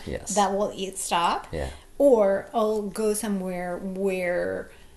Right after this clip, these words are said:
Speaker 2: the qualities that I care about are more rewarded.
Speaker 1: Mm.
Speaker 2: I mean, I could just leave academia and
Speaker 1: Yes.
Speaker 2: go work for, I don't know, a think tank or,
Speaker 1: Yes.
Speaker 2: you know,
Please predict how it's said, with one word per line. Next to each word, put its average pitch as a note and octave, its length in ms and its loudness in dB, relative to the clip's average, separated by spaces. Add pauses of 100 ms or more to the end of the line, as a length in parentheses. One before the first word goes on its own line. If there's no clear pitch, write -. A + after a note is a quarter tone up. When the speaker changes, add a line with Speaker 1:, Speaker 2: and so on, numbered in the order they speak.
(280)
Speaker 2:
the G#3 100 -6
qualities F#3 960 -4 (400)
that G3+ 220 -2
I F#3+ 140 -4
care F3+ 200 -6
about F3+ 240 -4
are - 60 -6
more D#2+ 280 -8
rewarded. - 440 -12
Speaker 1:
Mm. F2 580 -4
Speaker 2:
I - 60 -2
mean, - 160 -2
I - 80 -10
could G#3 200 -12
just G3 160 -12
leave G3+ 200 -10
academia A#3+ 560 -10
and - 80 -6
Speaker 1:
Yes. D2 340 -4
Speaker 2:
go - 60 -2
work G#3+ 100 -10
for, - 400 -12
I A#3+ 40 -14
don't A#3+ 200 -10
know, - 160 -14
a G3+ 40 -12
think F#4 260 -14
tank - 340 -14
or, - 200 -12
Speaker 1:
Yes. - 600 -2
Speaker 2:
you G3 100 -12
know, G3 260 -14